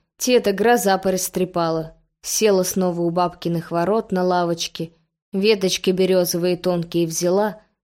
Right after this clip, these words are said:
да в колечки их принялась связывать. Увидала ее старуха Евдокия,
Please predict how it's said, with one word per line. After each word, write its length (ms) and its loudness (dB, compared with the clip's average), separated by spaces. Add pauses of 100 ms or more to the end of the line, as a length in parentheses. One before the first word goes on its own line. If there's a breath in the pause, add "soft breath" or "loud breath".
(160)
да 180 0
в 100 -10
колечки 600 2
их 140 -6
принялась 500 0
связывать. 800 -4 (460)
Увидала 520 2
ее 280 2
старуха 520 0
Евдокия, 720 0